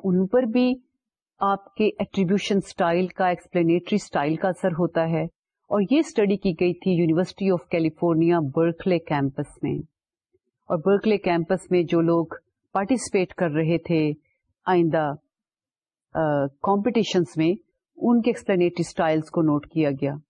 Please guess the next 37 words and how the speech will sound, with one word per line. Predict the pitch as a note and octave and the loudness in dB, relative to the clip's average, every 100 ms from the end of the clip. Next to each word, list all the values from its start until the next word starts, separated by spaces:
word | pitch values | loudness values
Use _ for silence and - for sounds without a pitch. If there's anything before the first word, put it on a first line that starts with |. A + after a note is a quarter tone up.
| _ _ _ _ _ _ | _ _ _ _ _ _
ڈفرینٹ | C#3+ D3+ - D#3 | -8 -6 -2 -2
انٹرویوز | E3 D3+ E3 E3+ E3 | 0 0 0 2 2
ان | E3+ | 0
سے | E3 F3 | 0 -2
کیے | F3 E3 | 0 0
گئے | F3 | 2
اور | E3+ | 0
یہ | E3 | 0
دیکھا | D#3 D#3+ | 0 0
گیا | D#3+ F#3 | -2 0
کہ | B3+ | -2
وہ | |
کس | C4+ D4 | -2 -4
قسم | B3+ C4+ C#4 | -2 0 2
کی | |
اسٹیٹمنٹس | E4+ - C4 G#3+ G3+ - | 2 0 0 0 0 -2
دیتے | D#3 - | -4 -2
ہیں، | C#3+ - _ _ _ _ _ - - | -6 -8 _ _ _ _ _ -18 -2
اور | D#4+ | -2
پھر | D#4+ E4 | 2 4
ان | E4 | 2
سے | - F#4 | 2 0
پریڈکٹ | C#4+ B3 C4 - - | 2 2 0 -2 0
کیا | C#4+ C#4 A3+ G3+ | 2 2 2 2
گیا | G3+ A#3 B3 | 2 2 0
کہ | C4 | 0
یہ | G3+ A#3 | 2 2
فلاں | A#3+ - F#3+ G#3+ D4 | 0 0 2 2 2
شخص | - A3 - - | 0 -4 -4 -2
جو | F#3 | 0
ہے | E3+ E3+ D#3 D#3+ - _ _ _ - | 2 2 0 -2 -4 _ _ _ -6
وہ | E3+ G3+ G3+ | -2 0 0
زیادہ | G#3+ A3+ A#3 | 0 0 -2
اچھی | - D4+ | -2 -2
پرفارمنس | D4 - B3 A#3+ A#3 | 0 0 2 2 0
دکھائے | A3 G3+ F3+ | -2 0 0
گا، | D#3+ | 0